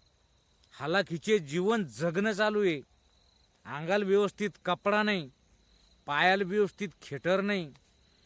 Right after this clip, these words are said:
केसाची सूद नाही, केसाला कधी तेल नाही, बायको रडती घरी, लेकरं रडतेत घरी, बायको नावानं बोटं मोडती की मायबापानं मग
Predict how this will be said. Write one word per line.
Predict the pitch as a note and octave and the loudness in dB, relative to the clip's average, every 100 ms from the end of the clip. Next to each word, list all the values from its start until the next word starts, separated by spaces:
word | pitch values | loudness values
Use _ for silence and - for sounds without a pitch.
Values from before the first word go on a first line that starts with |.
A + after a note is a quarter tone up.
| _ _ _ _ _ _ _ _ _ _ _ _ | _ _ _ _ _ _ _ _ _ _ _ _
केसाची | D#3 F3 E3 E3+ F#3 G3 | -4 -4 -2 -6 -4 -8
सूद | - C3 B2 | -8 -12 -8
नाही, | D#3+ G3 | -4 -4
केसाला | D#3+ F#3 F#3 E3 D3+ | -2 -2 -2 -4 -4
कधी | F3+ D#3 C#3+ _ - | -4 -6 -8 _ -6
तेल | D#3+ F3 F#3 | -2 -2 0
नाही, | G3 F3+ C#3 _ _ _ _ _ _ - | -2 -4 -8 _ _ _ _ _ _ -20
बायको | A#2 C#3 D#3 E3 F3+ | -8 -2 -2 -2 -2
रडती | F#3 F#3 E3 G3 G3 | 0 0 -2 -6 -6
घरी, | D3 C#3+ F#3 D3+ | -6 -4 -4 -4
लेकरं | D#3+ E3 E3+ F#3 E3+ | -6 -6 -4 -4 -2
रडतेत | F3+ E3 F#3+ F#3+ | -4 -4 -4 -4
घरी, | D3 B2+ D3 F#3+ D3+ - _ _ _ _ _ _ _ _ _ _ _ _ _ _ _ - | -6 -10 -6 -4 -6 -10 _ _ _ _ _ _ _ _ _ _ _ _ _ _ _ -20
बायको | G2 C#3 D3 - F3 F3+ C3 A#2 | -10 -6 -6 -6 -4 -4 -8 -16
नावानं | B2 C#3 D3 F3 F3 C#3+ | -10 -8 -4 -4 -4 -4
बोटं | D#3 D3+ F#3 | -6 -2 -2
मोडती | F3+ F3+ D3+ G3 G3+ | -2 -4 -6 -8 -8
की | F#3 F3+ | -6 -4
मायबापानं | D#3 E3+ F3 F3 F3 F3+ | -2 -2 0 -2 -2 -4
मग | F3+ F3+ | -4 -4